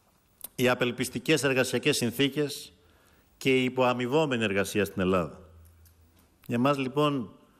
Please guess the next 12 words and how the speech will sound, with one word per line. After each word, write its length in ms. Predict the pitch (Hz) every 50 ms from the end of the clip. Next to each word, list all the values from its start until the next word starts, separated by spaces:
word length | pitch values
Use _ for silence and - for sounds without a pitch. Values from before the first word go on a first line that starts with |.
| _ _ -
μεταμνημονιακή 920 | 113 110 123 123 117 117 120 117 120 120 117 117 117 110 - 160 156 143
εποχή 340 | 135 120 110 113 104 - 143
και 180 | 123 - 143 147
έξοδος 380 | 151 - - 143 131 120 98
από 100 | 117 101
την 120 | 98 104 92
κρίση 300 | 113 127 143 127 135 131
σημαίνει 340 | - 127 123 135 147 147 143
αποκατάσταση 680 | 123 127 127 - 120 - - 151 156 147 147 127 123
αυτής 160 | 120 113 -
της 80 | 147 -
πραγματικότητας. 960 | - 131 123 117 110 104 107 135 131 120 - 90 - - - - - - -